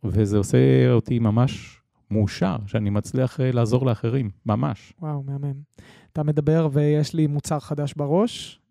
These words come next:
Speaker 2: אה, פתאום, אה, צץ לי, אבל, אה, בסדר, אני אשאיר את זה בטיזר, פתאום צץ לי איזה משהו ל-, ל-Life Changers שלנו, כזה מין איזה אתגר, גיוס כזה,
Speaker 1: אוקיי.
Speaker 2: אה, על אחרי החגים.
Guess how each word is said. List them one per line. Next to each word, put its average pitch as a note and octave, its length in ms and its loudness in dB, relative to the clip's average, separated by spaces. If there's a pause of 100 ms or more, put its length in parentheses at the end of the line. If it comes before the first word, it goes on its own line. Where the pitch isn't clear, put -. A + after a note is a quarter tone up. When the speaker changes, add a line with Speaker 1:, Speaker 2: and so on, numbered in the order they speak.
Speaker 2:
אה, D3 40 -4 (640)
פתאום, D#3 360 -2
אה, C#3+ 40 -2 (360)
צץ - 300 -8
לי, C4 140 -4 (680)
אבל, C#3+ 420 -2
אה, D3 140 -2
בסדר, D3 360 -4
אני D3 140 -2
אשאיר E3+ 200 0
את E3+ 40 0
זה D#3+ 80 2
בטיזר, C#3+ 440 0
פתאום C#3 300 -8
צץ C3+ 260 -8
לי C#3 100 -8
איזה C3 160 -6
משהו C3 300 -8
ל-, B2+ 540 -10
ל-Life C#3 320 -4
Changers C3 460 -6
שלנו, C3 400 -6
כזה B2+ 220 -16
מין B2+ 180 -12
איזה C3 180 -14 (600)
אתגר, D3 440 0
גיוס D#3+ 440 4
כזה, C#3 280 -6 (600)
Speaker 1:
אוקיי. D3 120 -6 (200)
Speaker 2:
אה, C#3 180 -4
על C#3+ 120 -4
אחרי C#3 180 -6
החגים. B2+ 260 -8